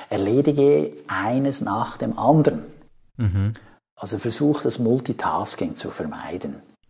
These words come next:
Speaker 2: Ja.
Speaker 1: Das lenkt da grausam ab. Und
Speaker 2: Sehr wertvoll.
Speaker 1: ja, bei mir ist das tatsächlich so, ja, also die Tipps sind für mich sehr relevant.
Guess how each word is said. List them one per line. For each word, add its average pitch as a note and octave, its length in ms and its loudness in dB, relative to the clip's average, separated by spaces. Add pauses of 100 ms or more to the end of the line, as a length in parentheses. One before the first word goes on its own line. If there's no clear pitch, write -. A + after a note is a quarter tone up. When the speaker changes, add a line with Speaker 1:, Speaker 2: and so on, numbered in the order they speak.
Speaker 2:
Ja. F#2+ 140 2
Speaker 1:
Das G2 120 -2
lenkt F#2+ 320 -2
da - 100 -6
grausam D#2+ 540 -2
ab. - 340 -4 (520)
Und F2+ 80 -8
Speaker 2:
Sehr G2 220 2
wertvoll. F#2 400 2
Speaker 1:
ja, A2+ 60 6
bei B2 60 4
mir E3+ 300 10
ist C3+ 200 4
das - 300 2 (520)
tatsächlich A2 520 -2
so, - 280 4
ja, - 120 0
also A2 180 -6
die F2+ 120 -4
Tipps - 680 -8
sind E2+ 180 -8
für - 120 -10
mich F2+ 240 -6
sehr - 180 -2
relevant. D#2 680 -4